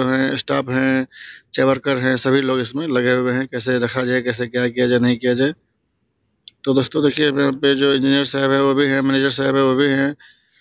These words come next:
सुपरवाइजर, जितने भी लोग हैं सभी लोग यहाँ पे हैं, बड़े से बड़े, छोटे से छोटे जितने भी लोग हैं सभी लोग यहाँ पे हैं। मैं दोस्तों यहाँ थोड़ा सा वीडियो बना, बनाने की मैं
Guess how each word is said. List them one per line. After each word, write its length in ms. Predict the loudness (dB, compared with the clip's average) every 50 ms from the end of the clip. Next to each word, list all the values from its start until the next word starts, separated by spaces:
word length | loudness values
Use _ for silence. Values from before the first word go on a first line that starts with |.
| _ _ -12
सुपरवाइजर, 960 | -8 -2 0 0 2 2 0 0 0 0 0 0 0 0 0 0 -2 -4 -6 -10 -12
जितने 340 | -12 -12 -10 _ -4 0 0
भी 120 | 2 2
लोग 180 | 2 2 2 2
हैं 80 | 0 -2
सभी 200 | -2 0 0 0
लोग 160 | 2 2 2
यहाँ 180 | 2 0 0 -2
पे 100 | -2 -2
हैं, 160 | -2 -2 0
बड़े 160 | 0 0 0 0
से 120 | -2 -2
बड़े, 160 | 0 0 0
छोटे 220 | 0 0 -2 -2 -4
से 60 | -4
छोटे 180 | -4 -4 -2
जितने 260 | -2 -2 -2 0 2 2
भी 80 | 2 4
लोग 160 | 4 2 2
हैं 140 | 2 0 -2 -6 _ _ _ _ _ _ _ _ _ _ _
सभी 220 | -6 -2 0 2 2
लोग 160 | 2 2 0
यहाँ 200 | 0 0 0 -2 -2
पे 140 | -2 -2 -2
हैं। 180 | 0 0 0 0
मैं 180 | 0 2 2
दोस्तों 280 | 0 0 -2 -2 -2 0
यहाँ 120 | 0 -2
थोड़ा 160 | -2 -4 -2
सा 60 | 0 2
वीडियो 220 | 2 4 4 4
बना, 200 | 2 2 2 2 2 0 -2 -4 -8 _ _ -6
बनाने 320 | -2 0 0 2 2 0
की 160 | 0 0 0 0
मैं 280 | 2 2 2 0 -2